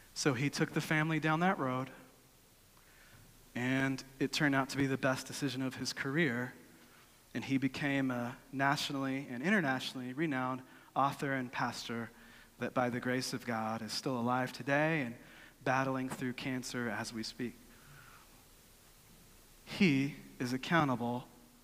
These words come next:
when you empower him as the head. That's how headship works. You're not always gonna feel like doing it. You won't.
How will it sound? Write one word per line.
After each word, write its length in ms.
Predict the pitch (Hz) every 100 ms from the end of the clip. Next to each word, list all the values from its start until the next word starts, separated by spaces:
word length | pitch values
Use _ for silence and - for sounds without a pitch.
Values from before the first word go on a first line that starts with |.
| -
when 160 | 117
you 460 | 123 147 147 147 147 - -
empower 520 | 120 - 160 147 131
him 300 | 120 127 123 - -
as 100 | 117
the 120 | 131
head. 320 | - 131 110 - - - -
That's 420 | - 135 139 - -
how 180 | - 139
headship 540 | 127 - 120 - 117 113 - - -
works. 560 | 101 113 - - - - - - - - - - - - - - -
You're 180 | - 117
not 400 | 120 139 151 151 - -
always 360 | 139 143 139
gonna 200 | 131 131
feel 560 | 123 - 147 135 135 131 -
like 460 | 127 127 123 127 - -
doing 300 | 135 113 107
it. 200 | 113 110 - - - - - - - - - - - - - - - -
You 160 | 143 170
won't. 300 | 226 220